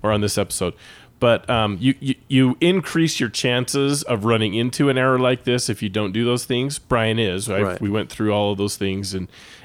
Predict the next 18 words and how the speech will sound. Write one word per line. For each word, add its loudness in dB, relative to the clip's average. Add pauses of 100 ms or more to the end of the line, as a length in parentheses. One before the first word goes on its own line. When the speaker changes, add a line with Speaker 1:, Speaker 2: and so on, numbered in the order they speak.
(140)
Speaker 1:
and 0
he's 0 (180)
doing 2
good 0 (260)
memory 0
card -2
hygiene. -4
So 0 (360)
right 2
fr-, -2
here 2
from 0
Canon 0
in 0
the 0
manual, -2
it's -6
saying 0